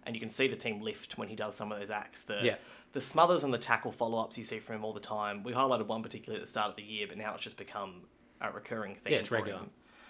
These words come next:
Speaker 1: Um, he's playing just great football.
Speaker 2: I think it's his highest disposal average in his career, and he's been an All-Australian at least once
Speaker 1: Yeah,
Speaker 2: in that time.
Speaker 1: which
Speaker 2: So
Speaker 1: is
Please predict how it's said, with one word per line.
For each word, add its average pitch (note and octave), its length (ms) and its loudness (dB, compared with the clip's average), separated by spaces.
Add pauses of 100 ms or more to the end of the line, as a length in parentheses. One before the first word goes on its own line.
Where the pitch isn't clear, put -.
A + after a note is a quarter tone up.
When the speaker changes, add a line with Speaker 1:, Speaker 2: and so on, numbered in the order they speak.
(240)
Speaker 1:
Um, G#2+ 400 -4
he's F3 160 0
playing G2 300 -2
just - 280 -10 (120)
great G#2 240 -4
football. - 220 -10
Speaker 2:
I - 20 4
think G3+ 100 6
it's - 80 0
his C3 120 2
highest A#2+ 500 0
disposal A2+ 480 -2
average G#2 580 -2
in A2 180 -6
his G#2+ 200 -2
career, A2+ 300 4
and G#2 80 0
he's G#2 120 -4
been B2+ 140 0
an A2+ 80 0 (160)
All-Australian A2+ 520 2
at G#2 80 -6
least C3 280 -2
once G2+ 320 0
Speaker 1:
Yeah, C3+ 80 4
Speaker 2:
in G#2 60 -2
that G2+ 180 -4
time. G2+ 180 0
Speaker 1:
which - 180 0
Speaker 2:
So A2+ 100 2
Speaker 1:
is G2+ 280 0